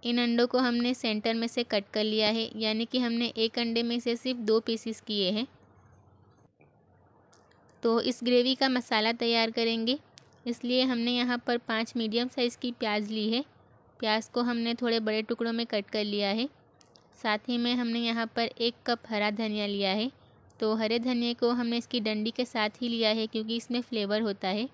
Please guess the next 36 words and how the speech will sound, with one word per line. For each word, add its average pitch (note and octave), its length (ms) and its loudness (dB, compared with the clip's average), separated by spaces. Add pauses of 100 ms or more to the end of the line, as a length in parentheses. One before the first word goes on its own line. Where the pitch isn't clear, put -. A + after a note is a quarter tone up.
(960)
और A3 180 2
हमने A#3+ 360 2 (100)
दस A3+ 280 0
छोटी A#3+ 380 0
हरी G#3+ 200 0
मिर्च G#3+ 300 -2
ली G3+ 180 2
है। A#3 120 0 (600)
अगर A3+ 280 2
आप A3+ 100 2 (100)
थोड़ा A#3+ 200 4
कम A#3 220 0
स्पाइसी A#3+ 460 -2
रखना A#3 320 -2
चाहते A3+ 360 -2
हैं, A3 160 0
तो A3+ 120 -2
आप A3 280 -2
हरी G#3+ 200 0
मिर्च A#3 200 0
की B3+ 120 -2
क्वांटिटी A#3 500 -2
थोड़ी A3+ 260 0
कम G#3 260 -4
कर G3+ 200 0
दें। G3+ 160 -2 (1120)
अब A#3 120 0
मिक्सी A#3 380 0
जार B3 240 4
में A#3+ 240 0
इन B3 180 0
तीनों A3+ 300 -2
को A3+ 160 0
पीसकर A3 520 -4
इसका A3+ 240 -4
एक A#3 120 0